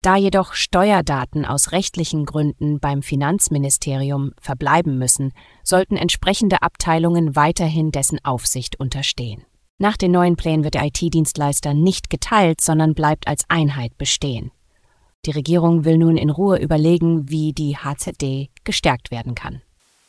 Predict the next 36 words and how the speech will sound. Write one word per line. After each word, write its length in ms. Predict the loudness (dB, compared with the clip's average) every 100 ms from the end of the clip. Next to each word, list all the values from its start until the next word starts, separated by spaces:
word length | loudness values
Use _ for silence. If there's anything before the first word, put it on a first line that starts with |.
| _ _ _ _ _ _ _ _ _ _ _
Die 120 | -2
Wiesbadener 520 | 0 2 2 2 0
Freibäder 640 | -2 -2 0 0 -2 -2 -2
beenden 640 | -4 0 2 0 0 -2
ihre 260 | -2 -2 -2
Saison. 460 | -2 -4 -4 -8 _ _ _ -2
Den 160 | 0
Anfang 400 | 2 2 2 2
machen 240 | 0 0 -2
das 160 | -4
Kallebad 640 | -2 0 0 0 -2 -4 -12 _ _
und 200 | -2 0
das 180 | 0 -4
Freibad 480 | -4 -4 -2 -2 0
Maraue 500 | 0 2 0 -2 -2
am 160 | -2
achten 440 | -4 -6 -8 -6 -4
September. 580 | -4 -6 -8 -8 -12 -16 _ -2
Ein 160 | 0
Großteil 580 | 2 2 2 2 2 2
der 160 | 0 -2
übrigen 460 | -2 0 0 0
Bäder 340 | 0 -2 -2 -2
schließt 380 | -2 -2 -2 -2
am 100 | -4
fünfzehnten 680 | -2 -4 -4 -6 -6 -4
September. 600 | -4 -6 -6 -8 -8 -10 -14 _ _ _ _ _
Mit 200 | -2 0
Ende 260 | 2 2 4
der 160 | 4
Sommerferien 800 | 4 4 4 2 -2 0 0 0
gehen 200 | 0 0
die 100 | 0
Besucherzahlen 880 | -2 0 0 -2 -2 -2 -2 0 -2
drastisch 580 | -2 -4 -4 -4 -4 -4
zurück, 420 | -4 -6 -10 -14